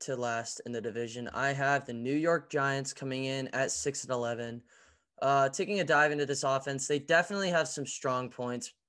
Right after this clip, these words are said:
particularly that receiving go-, core.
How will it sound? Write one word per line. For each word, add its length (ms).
particularly 760
that 180
receiving 460
go-, 240
core. 400